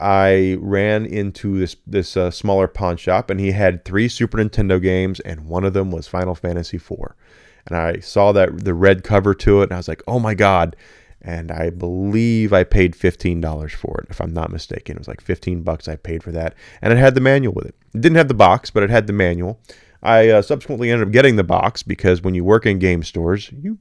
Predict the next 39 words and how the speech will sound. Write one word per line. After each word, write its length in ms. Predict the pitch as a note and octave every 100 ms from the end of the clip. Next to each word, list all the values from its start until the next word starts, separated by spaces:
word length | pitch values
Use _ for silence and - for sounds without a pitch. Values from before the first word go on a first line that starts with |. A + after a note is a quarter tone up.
| -
run 180 | F#3 D3
across 440 | - A#2+ F#2+ -
things. 420 | F#2 F2+ D#3 - _ - - _
So 440 | - G#2+ G2 F#2+
I 260 | F#2+ F#2+ F#2
managed 400 | F#2+ G2+ G2 -
to 280 | G2+ F#2+ F2+
procure 400 | - G#2 - C3+
a 60 | G2
box. 320 | E2+ E2+ -
And 260 | - G#2+ G2+
I 80 | G#2
remember 420 | G#2+ A#2+ C#3 C#3
that 140 | A#2
the 80 | G2+
manual 680 | G#2 A#2 C#3 A2+ F#2+ F#2+ - - _ -
looked 160 | G#2 -
like 380 | G#2 - - _
someone 400 | - G#2 G#2 G2
had, 400 | F#2 F#2+ F2+ F2+
uh, 260 | F2+ E2+ E2
had 220 | G2 G#2
it 100 | G2+
in 380 | F2 E2+ D#2+ - _ _ _ _ -
kitty 240 | B2 A2+
litter 300 | F2+ E2+ E2
for 220 | - F#2
a 60 | F2
while. 300 | F2+ F2 E2+
It 40 |
was 120 | F2
a 60 | F2
very 160 | G#2 F#2+
dried 580 | E2 F#2+ G2 G2 G2
and, 220 | F#2 F2 F2
and, 280 | F2 E2+
and 300 | F2 E2+ E2
dirty 300 | E2+ F#2+ G2
manual. 540 | F2+ F2+ F#2+ F#2 F2+